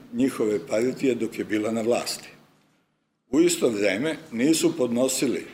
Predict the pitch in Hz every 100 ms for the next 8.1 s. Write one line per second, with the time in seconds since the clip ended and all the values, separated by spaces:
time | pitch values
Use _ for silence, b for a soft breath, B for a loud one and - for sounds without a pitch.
0 | - 104 113 120 120 - 104 117 117 127
1 | 98 - 101 - 160 156 - b b b
2 | b _ 113 107 110 110 - - _ -
3 | 113 107 101 - 107 113 151 151 143 117
4 | 117 107 123 147 135 120 113 98 - 131
5 | 135 131 - 113 104 101 - 117 - 117
6 | 151 123 104 95 95 98 - 151 - B
7 | B - 123 127 127 - 156 151 147 147